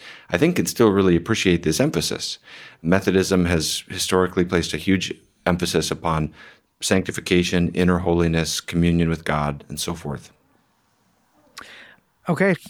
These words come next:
Speaker 2: now to the tradition you and I belong to, the Baptists.
Speaker 1: This is a contested question, and there are some different views about how Baptists understand their history and their origins.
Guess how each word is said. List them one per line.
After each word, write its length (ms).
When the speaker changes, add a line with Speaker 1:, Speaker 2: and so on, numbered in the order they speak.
Speaker 2:
now 320
to 500
the 80
tradition 400
you 80
and 100
I 80
belong 300
to, 280
the 80
Baptists. 800
Speaker 1:
This 260
is 160
a 100
contested 640
question, 420
and 120
there 100
are 100
some 300
different 320
views 340
about 300
how 540
Baptists 880
understand 680
their 140
history 420
and 100
their 120
origins. 680